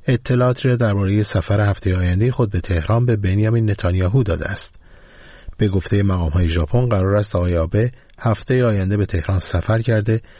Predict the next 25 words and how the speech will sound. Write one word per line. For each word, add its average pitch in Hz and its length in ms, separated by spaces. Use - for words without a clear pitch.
و 117 80
با 113 180
مقام‌های 101 520
ارشد 95 420
جمهوری 107 500
اسلامی 107 360
دیدار 117 400
کند. - 380
پیشتر 104 460
در 113 200
جریان 101 420
سفر 98 280
رئیس 98 320
جمهوری 92 340
آمریکا 95 320
به 85 120
ژاپن، 82 420
دونالد 104 300
ترامپ 120 340
از 113 160
تلاش 104 300
نخست 95 420
وزیر 101 240
این 110 140
کشور 95 440